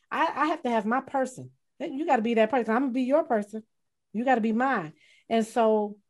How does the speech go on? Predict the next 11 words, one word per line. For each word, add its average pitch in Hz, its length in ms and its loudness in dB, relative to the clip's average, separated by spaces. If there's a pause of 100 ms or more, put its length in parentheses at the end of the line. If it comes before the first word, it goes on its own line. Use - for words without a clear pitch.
(220)
I 240 160 2
know 226 300 4
that 202 140 -2
I 226 140 0
have 214 360 -2
that 214 260 -2
to 180 100 -10
offer, 233 680 -2 (560)
which 311 280 2
is 311 200 0
why 226 640 2